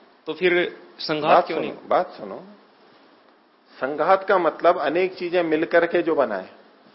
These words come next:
Speaker 2: ठीक है, ये शरीर बना है, ये जड़ पदार्थों के मिलने से बना है, यहां तक ठीक है।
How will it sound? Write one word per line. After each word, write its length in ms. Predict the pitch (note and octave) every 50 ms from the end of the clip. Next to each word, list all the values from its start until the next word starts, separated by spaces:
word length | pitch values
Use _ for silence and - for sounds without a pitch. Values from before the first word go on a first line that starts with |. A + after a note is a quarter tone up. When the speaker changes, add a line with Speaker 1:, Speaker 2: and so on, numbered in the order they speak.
| _ _ _ _ _ _ _ _ _ _ _ _ _ _ -
Speaker 2:
ठीक 180 | F#3 - -
है, 80 | G#3+ F#3+ - _ _ _ _ _ _ _ _ _ _ _ _ _ _ -
ये 80 | C3 B2
शरीर 380 | - - B2+ C3 E3 F3+ F3+
बना 320 | E3+ E3+ D#3 D3 D3 D3+ D3+
है, 220 | D#3 E3 E3+ E3+
ये 100 | E3+ E3
जड़ 320 | D#3 A2+ G#2+ C#3+ D#3 F3
पदार्थों 680 | E3+ - D3 C3+ B2 A#2+ A#2+ A#2 A2+ - - B2+ A#2+ A#2+
के 300 | A#2 - C#3+ D3+ D#3+ E3
मिलने 560 | D3+ C#3 B2+ A#2 A2+ A2+ A2+ A#2 A2+ A2 G#2+
से 240 | G#2 - - E3 F3
बना 240 | E3+ E3 C3+ G#2 G2
है, 300 | F#2 F#2 F#2 - - - _ - -
यहां 180 | A#2+ A2+ A#2
तक 240 | A#2 - C#3 - -
ठीक 260 | - - G2 - -
है। 240 | - - - _ _